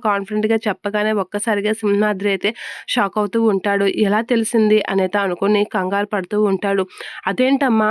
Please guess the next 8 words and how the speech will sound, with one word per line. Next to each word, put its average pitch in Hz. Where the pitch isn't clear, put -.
నేను 214
డబ్బులు 247
తీయడం 254
ఏంటి, 240
నువ్వు 220
నన్ను 208
అనుమానించడం 240
ఏంటి?" 233